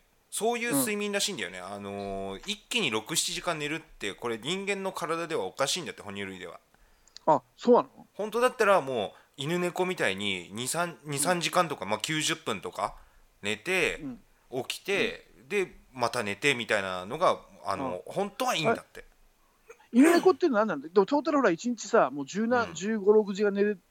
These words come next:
Speaker 2: 寝てるみたいなの言うけど、
Speaker 1: うんうん。
Speaker 2: あれは寝て起きて寝て起きてか、そうか、そういう感じか、要は。
Speaker 1: そうそう。だから一気にも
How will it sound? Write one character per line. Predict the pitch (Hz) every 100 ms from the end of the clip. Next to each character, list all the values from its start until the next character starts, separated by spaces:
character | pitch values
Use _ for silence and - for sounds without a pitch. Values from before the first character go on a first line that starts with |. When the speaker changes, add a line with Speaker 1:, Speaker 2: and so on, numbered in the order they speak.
| _
Speaker 2:
寝 | 180
て | 170
る | 196
み | 190
た |
い | -
な |
の | 127
言 | 127
う |
け |
ど、 | 113
Speaker 1:
う |
ん |
う | 127
ん。 |
Speaker 2:
あ |
れ | 202
は | 185 _ _ _
寝 | 196 220
て |
起 | 311 320
き |
て | 196
寝 | 165
て | 190
起 | 185
き |
て | 147
か、 | 120
そ | 190
う |
か、 | 180 -
そ | -
う | 233
い |
う |
感 | 254
じ | 247
か、 | 208
要 | 127 120
は。 | -
Speaker 1:
そ | -
う | 139
そ | 107
う。 |
だ | 104
か | 160
ら |
一 | 170 208
気 | - 220
に |
も | 131 104 87 -